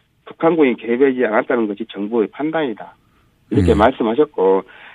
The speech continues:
Speaker 1: 당시에 그 박근혜 정부 시절에, 어, 그때 당시에 김광진 국방부 장관일 거예요, 아마. 저희한테 이제 공문이 왔어요. 그때 당시에 저희가 어떻게 공문을 보냈냐면은,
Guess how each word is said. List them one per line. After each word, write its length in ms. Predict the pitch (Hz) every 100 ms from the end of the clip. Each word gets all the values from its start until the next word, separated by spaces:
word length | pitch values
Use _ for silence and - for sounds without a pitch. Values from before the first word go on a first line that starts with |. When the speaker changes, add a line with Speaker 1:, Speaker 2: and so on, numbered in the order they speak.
| _ -
Speaker 1:
당시에 560 | 113 143 175 262 214 -
그 440 | 139 139 135 123 - - -
박근혜 260 | 139 202
정부 180 | 165 151
시절에, 500 | 147 170 165 135 110 - _ _ _ _
어, 100 | - -
그때 220 | - 220
당시에 240 | 170 147
김광진 500 | 120 127 120 190 190
국방부 340 | - - 151 120
장관일 320 | 110 104 98 -
거예요, 180 | 90 90
아마. 380 | 90 92 95 - _ _ _ _ - -
저희한테 360 | 131 143 120 104
이제 100 | 95
공문이 400 | - 110 131 120
왔어요. 500 | 87 - 110 92 87 -
그때 220 | 131 208
당시에 340 | 180 139 139 - _ - - -
저희가 200 | 139 120
어떻게 400 | 113 214 220 160
공문을 360 | - 110 131 123
보냈냐면은, 880 | 101 113 113 101 120 117 92 98